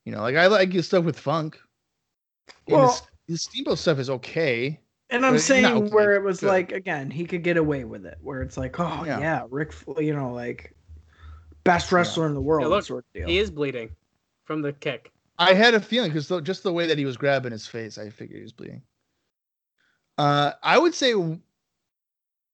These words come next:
Speaker 1: I think his W W F run is when he really reverted into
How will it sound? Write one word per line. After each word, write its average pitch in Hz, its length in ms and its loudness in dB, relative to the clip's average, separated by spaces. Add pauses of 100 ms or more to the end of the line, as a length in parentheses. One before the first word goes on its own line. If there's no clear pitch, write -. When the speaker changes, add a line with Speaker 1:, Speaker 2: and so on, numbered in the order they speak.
Speaker 1:
I 156 160 0
think 269 240 -2
his 156 200 0
W 156 380 2
W 147 240 -2
F 123 200 -6
run 165 340 -4 (2000)
is 143 360 -4
when 147 340 -2
he 139 420 -2 (180)
really 151 340 4
reverted 127 600 0
into 113 760 -4